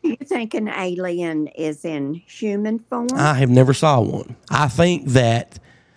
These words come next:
Speaker 2: uh, if they're not from a planet similar to ours,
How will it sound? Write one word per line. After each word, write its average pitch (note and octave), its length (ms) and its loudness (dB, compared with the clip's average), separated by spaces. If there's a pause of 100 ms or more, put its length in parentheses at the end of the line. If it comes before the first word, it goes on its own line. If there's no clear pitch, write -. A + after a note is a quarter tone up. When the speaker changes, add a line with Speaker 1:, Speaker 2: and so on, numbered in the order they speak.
(720)
Speaker 2:
uh, B2+ 460 8 (1800)
if B2+ 180 2
they're E3+ 160 6
not E3+ 300 4
from D3 120 2
a B2+ 80 6
planet - 480 2 (400)
similar E3 420 2
to B2 100 0
ours, D3 500 6